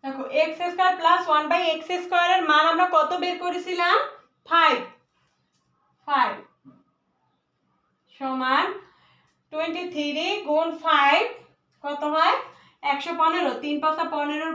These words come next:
পাঁচ, হাতে আমার এক। তিন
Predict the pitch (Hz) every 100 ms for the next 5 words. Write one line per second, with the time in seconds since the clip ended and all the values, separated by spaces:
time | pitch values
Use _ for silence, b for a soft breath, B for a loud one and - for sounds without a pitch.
0 | 320 294 277 277 285 339 403 415 285 262
1 | 277 277 294 285 285 302 381 - _ _
2 | _ _ _ _ - - _ _ _ _
3 | _ _ _ _ _ _ 302